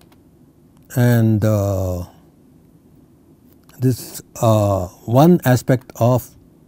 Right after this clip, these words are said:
migrating over to R C oscillator. We will see other R C oscillators, okay, presently.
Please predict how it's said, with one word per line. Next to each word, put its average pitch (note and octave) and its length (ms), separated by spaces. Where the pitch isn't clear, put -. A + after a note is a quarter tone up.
migrating B2 520
over A2+ 200
to B2 140
R G#2+ 120
C - 200
oscillator. F#2 520
We D#3+ 180
will F3 140
see C3+ 380
other C#3 340
R A#2+ 160
C - 160
oscillators, G#2+ 800
okay, C#3 300
presently. F#2+ 560